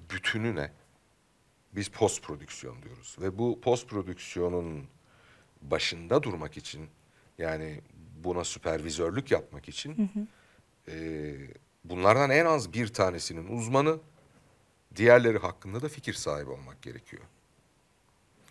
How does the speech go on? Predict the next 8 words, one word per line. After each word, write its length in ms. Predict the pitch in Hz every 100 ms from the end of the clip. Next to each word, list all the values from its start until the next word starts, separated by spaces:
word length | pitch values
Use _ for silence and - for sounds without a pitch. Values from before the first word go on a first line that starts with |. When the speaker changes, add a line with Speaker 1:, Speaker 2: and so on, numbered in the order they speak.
| - - - _ -
Speaker 1:
E, 500 | 85 85 82 76 76 - _ _ _ _ _ _ _ _ _ _
yani 480 | 98 92 92 92 90 - _ _ _ _ _ _ _ _ _ _ _ _ _ _ _ _ _ -
diyelim 320 | 110 110 92
ki 240 | 87 135 -
benim 360 | 107 123 117 - -
durumumda 460 | 92 90 82 78 71
olduğu 400 | 95 101 175 -
gibi 260 | - 156